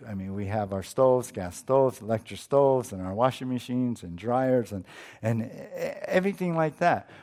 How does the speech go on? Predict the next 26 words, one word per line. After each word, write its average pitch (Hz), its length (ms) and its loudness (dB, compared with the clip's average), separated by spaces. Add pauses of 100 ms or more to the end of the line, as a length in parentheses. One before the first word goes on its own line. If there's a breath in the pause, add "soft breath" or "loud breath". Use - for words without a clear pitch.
(200 loud breath)
C-, 165 60 -8
but 175 200 6
can 226 240 2
you, 247 320 4
could - 220 -4
you 262 100 2
imagine 123 640 2 (300 soft breath)
someone 175 340 0
who 143 300 0 (280)
somehow, 135 760 2 (420 loud breath)
you 131 160 2
know, 104 220 0 (500 soft breath)
didn't 160 400 2
know 131 220 6
all 123 400 8
these 143 280 -2
modern 123 600 4
conveniences, 110 1080 2
and 113 100 2
you 123 140 2
walk 127 300 2
in 117 100 0
their 104 220 0
house 117 340 0
and 101 100 -12
like, 90 160 -8